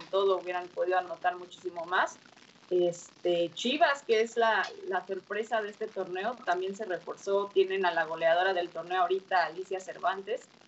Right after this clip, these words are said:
No sé si han tenido oportunidad de verla, pero ella estaba en Monterrey, pero pues ustedes saben que la, la plantilla de Monterrey es muy, muy buena y no tuvo tanta oportunidad de brillar, pero en Chivas está siendo la estrella y está siendo la goleadora del torneo.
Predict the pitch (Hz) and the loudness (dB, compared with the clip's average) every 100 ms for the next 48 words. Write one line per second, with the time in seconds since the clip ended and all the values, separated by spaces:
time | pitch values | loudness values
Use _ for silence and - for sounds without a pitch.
0 | - 190 180 185 190 190 190 185 180 170 | -10 -8 -4 2 2 2 2 0 0 -8
1 | 165 170 180 185 180 190 202 - - - | -6 2 4 4 4 4 4 2 -4 -20
2 | - - 196 214 247 247 233 233 208 196 | -10 0 2 4 2 4 4 4 -4 -8
3 | 202 208 226 294 - _ 190 175 175 185 | -8 -6 -6 -6 -10 _ -14 -12 -12 -14
4 | - 214 208 208 202 185 170 170 175 165 | -6 -4 -2 -2 -2 -2 -2 -2 -4 -2
5 | 175 175 214 208 180 170 165 175 190 196 | -2 0 0 0 -2 -6 -4 0 2 2
6 | 196 220 214 208 196 202 190 185 185 196 | 0 -4 -4 -4 -2 -2 -4 -6 -4 -4
7 | 185 180 185 185 196 196 175 165 175 175 | -2 -2 -4 -2 -4 -6 -10 -12 -6 -2
8 | 196 185 175 185 202 202 165 160 - 190 | -2 -4 -6 -4 -4 -4 -10 -10 2 2
9 | 185 165 - 175 - 180 175 170 156 - | 2 -2 0 0 0 -4 -2 -4 -6 -4
10 | 202 208 180 165 - 175 175 180 180 170 | 0 2 0 -2 -4 -6 -4 -4 0 0
11 | 165 160 170 165 185 196 180 175 175 180 | 0 -2 2 2 2 2 0 0 -4 -2
12 | 220 | -4